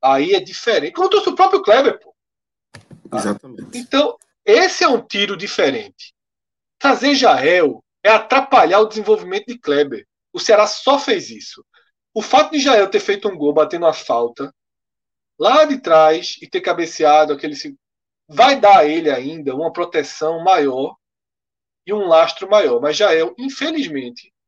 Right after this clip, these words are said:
Speaker 1: não é o centroavante que o Ceará precisa. Tá?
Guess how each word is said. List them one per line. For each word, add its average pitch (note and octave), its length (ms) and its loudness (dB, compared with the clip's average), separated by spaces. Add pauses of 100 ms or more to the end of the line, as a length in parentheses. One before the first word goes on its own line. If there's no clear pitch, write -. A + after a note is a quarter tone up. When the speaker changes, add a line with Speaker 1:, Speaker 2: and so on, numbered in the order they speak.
(220)
Speaker 1:
não F4 280 -2
é D3+ 80 2
o F3 60 -2
centroavante E3 520 -4
que - 60 -20
o - 20 -16
Ceará C#3+ 320 -4
precisa. C4+ 560 -10 (1400)
Tá? - 220 -16